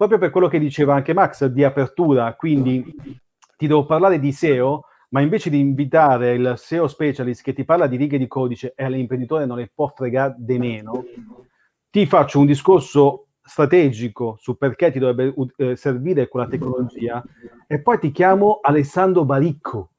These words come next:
Cioè, a Sell Love, argomento seo, mai nessuno l'ha fatto prima,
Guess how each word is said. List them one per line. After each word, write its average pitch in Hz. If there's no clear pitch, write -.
Cioè, -
a 165
Sell 202
Love, 117
argomento 147
seo, 113
mai 151
nessuno 143
l'ha 123
fatto 123
prima, 117